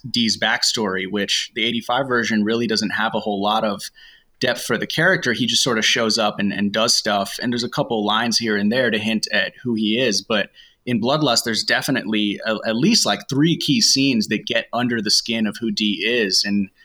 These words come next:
how he feels about the world, which he's such a silent protagonist that for the most part you don't get that. So the few times you do, it feels really enriching,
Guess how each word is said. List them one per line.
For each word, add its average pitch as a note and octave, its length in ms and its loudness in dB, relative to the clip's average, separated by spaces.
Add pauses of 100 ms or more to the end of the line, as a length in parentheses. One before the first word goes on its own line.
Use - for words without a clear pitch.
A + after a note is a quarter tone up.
(140)
how A#2 160 -2
he A#2 160 0
feels A2 320 0
about G2 220 -2
the G2 60 -2
world, A2 320 0
which G2+ 200 0
he's - 180 0
such - 140 -2
a A2 60 -2
silent G#2+ 520 0
protagonist G#2 720 -2
that F#2 240 -6
for - 140 -10
the F#2+ 60 -4
most G#2 200 -2
part G#2+ 140 -4
you G2+ 100 0
don't F#2 160 -6
get G#2 240 -2
that. F#2+ 200 0
So - 120 2
the G2+ 80 -4
few A#2 160 -2
times G#2+ 280 0
you F#2+ 80 -2
do, G#2+ 300 2
it E2+ 100 -2
feels G2 360 0
really G2+ 220 0
enriching, F2+ 580 -2